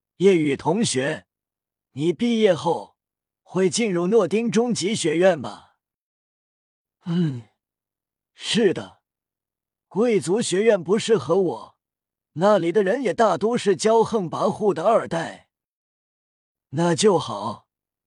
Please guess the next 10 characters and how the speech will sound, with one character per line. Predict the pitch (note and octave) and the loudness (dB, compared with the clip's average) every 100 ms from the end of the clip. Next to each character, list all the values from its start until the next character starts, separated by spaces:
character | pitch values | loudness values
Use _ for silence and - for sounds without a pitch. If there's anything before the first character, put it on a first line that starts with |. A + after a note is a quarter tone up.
| _ | _
校 | - - G#3+ F#3+ | -8 0 2 2
长 | D#3 D#3+ | 0 -2
心 | - B3 A#3 | -4 -2 2
中 | A#3+ A3+ | 2 2
很 | C3 D3+ | -2 -6
是 | D3+ F#3+ | -2 -2
激 | - B3 A3+ | -2 -2 0
动 | F3+ | 0
开 | C#3 D#3+ E3 | 0 0 0
心， | - F3+ C3+ | 0 -2 -4